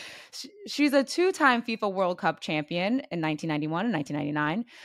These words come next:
two-time Olympic gold medalist, U S Women's National Team all-time best eleven,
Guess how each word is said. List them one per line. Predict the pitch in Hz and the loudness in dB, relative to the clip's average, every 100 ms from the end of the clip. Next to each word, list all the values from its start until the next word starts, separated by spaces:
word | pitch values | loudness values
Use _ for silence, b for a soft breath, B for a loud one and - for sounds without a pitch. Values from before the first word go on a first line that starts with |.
| B B | B B
two-time | - 262 240 196 | -2 0 2 2
Olympic | 180 170 175 | 0 -2 -2
gold | 165 | -2
medalist, | 151 156 170 226 - - | 0 0 2 2 -2 -8
U | 214 294 | -4 0
S | 370 240 | 0 0
Women's | 196 | 0
National | 165 160 170 | 0 -2 -2
Team | 175 - | -4 0
all-time | 165 165 165 175 160 147 151 | 2 4 2 0 -2 0 -2
best | 156 156 - - | -2 -2 -6 -8
eleven, | 160 143 135 160 175 254 | -4 -4 -2 -2 0 -2